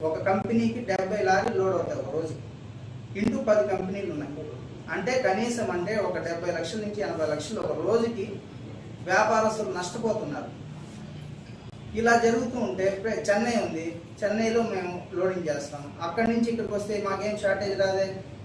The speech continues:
అక్కడి నుంచి మేమేం షార్టేజ్ ఏం ఎవరికి ఏం చెప్పమే. ఈ, ఈ పండగల సీజన్లోనే వీళ్ళు ఇలా చేస్తున్నారు. మిగతా టైంలో అనేది ఒక పది కేజీలు, ఇరవై కేజీలు అంటే ఎవరు పట్టించుకోరు. పండగల టైంలో మినిమం వంద కేజీలు నుంచి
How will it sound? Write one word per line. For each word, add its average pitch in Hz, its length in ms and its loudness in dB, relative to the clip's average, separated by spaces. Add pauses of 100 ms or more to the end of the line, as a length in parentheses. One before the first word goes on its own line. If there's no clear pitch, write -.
(120)
అక్కడి 208 240 -2
నుంచి 208 360 0
మేమేం 185 400 -2
షార్టేజ్ 175 360 -2
ఏం 170 120 -4
ఎవరికి 165 440 -6
ఏం 160 60 -6
చెప్పమే. 147 360 -4 (540)
ఈ, 254 280 6
ఈ 233 340 0
పండగల 247 680 2
సీజన్లోనే 254 640 4
వీళ్ళు 262 220 6
ఇలా 202 200 6
చేస్తున్నారు. 170 480 -2
మిగతా 240 400 8
టైంలో 247 440 2
అనేది 233 560 2
ఒక 202 340 -2 (480)
పది 220 180 6
కేజీలు, 233 320 6
ఇరవై 220 220 2
కేజీలు 220 240 0
అంటే 214 160 0
ఎవరు 202 160 4
పట్టించుకోరు. - 560 -4 (360)
పండగల 247 480 2
టైంలో 175 560 2 (400)
మినిమం 262 360 4
వంద 208 200 2
కేజీలు 214 540 0
నుంచి - 560 -6